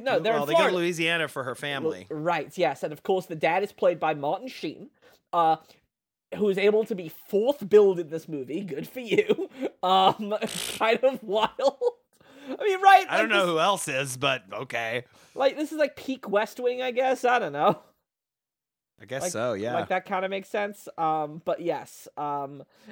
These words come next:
Speaker 1: and he's like, "You're not an at-," and yeah, so this is where he is like, "I wanna be an attorney," and this is where he, he takes the bar exam and he passes it. Um, and it is wild. He just, like, and then, like, the, I love the scene of him, like, watching some, like,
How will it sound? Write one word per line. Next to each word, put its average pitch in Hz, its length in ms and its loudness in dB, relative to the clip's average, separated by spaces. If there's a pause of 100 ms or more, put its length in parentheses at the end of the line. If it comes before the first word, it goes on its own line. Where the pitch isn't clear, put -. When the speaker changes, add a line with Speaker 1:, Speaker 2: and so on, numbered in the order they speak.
Speaker 1:
and 156 160 -14
he's 147 180 -14
like, 139 280 -8
"You're 196 260 -10
not 120 240 -12
an 110 140 -18
at-," - 140 -20
and 170 140 -10
yeah, 175 240 -2
so 160 140 -10
this 151 160 -8
is 151 160 -10
where 139 400 -4
he 131 520 -10 (360)
is 147 80 -18
like, 135 100 -10
"I 131 80 -8
wanna 143 160 -6
be 139 140 -8
an 123 60 -10
attorney," 151 760 -8
and 131 100 -14
this 123 160 -16
is 147 120 -18
where 127 160 -8
he, 127 320 -14
he 139 140 -18
takes 170 340 -4
the 170 80 -10
bar 151 260 2
exam 139 380 -6
and 135 80 -12
he 139 60 -16
passes 143 480 -2
it. 139 280 -2 (480)
Um, 135 680 0 (280)
and 180 160 2
it 226 60 8
is 262 120 -2
wild. 226 360 8
He 175 80 -6
just, 190 160 -6
like, 226 160 2
and 196 120 0
then, 190 120 2
like, 180 220 4
the, 196 180 -2
I 190 80 4
love 185 180 8
the 180 100 -8
scene 185 300 -6
of 165 120 0
him, 180 180 2
like, 160 240 -2 (220)
watching 160 680 -2
some, 151 320 -4
like, 139 300 -4